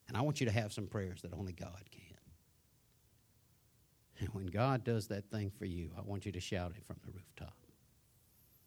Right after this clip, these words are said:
"God did this for me, and I love him." But the Hebrew mindset is very different than the American mindset.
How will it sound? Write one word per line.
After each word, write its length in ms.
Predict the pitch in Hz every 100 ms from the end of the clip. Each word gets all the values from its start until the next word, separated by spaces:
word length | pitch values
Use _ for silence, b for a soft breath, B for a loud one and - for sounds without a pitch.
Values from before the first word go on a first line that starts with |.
| _ _ _
"God 300 | - 92 87
did 240 | - 95 -
this 180 | 98 -
for 220 | 104 -
me, 200 | - - - - - _ _ - - - -
and 100 | 117
I 60 | 110 - 107
love 200 | 87 -
him." 240 | - - - - _ _ _ - _ _ - - - - - - - _ _ _ _ _ _ _ _ _ _ _ _ _ _ - _ - _ _ _
But 80 | -
the 80 | 110
Hebrew 380 | 110 190 151 131
mindset 500 | 117 107 104 120 104
is 100 | 98
very 220 | 113 107
different 400 | 95 113 98 -
than 100 | 95
the 80 | 87
American 380 | 95 87 -
mindset. 560 | 76 85 95 - - 92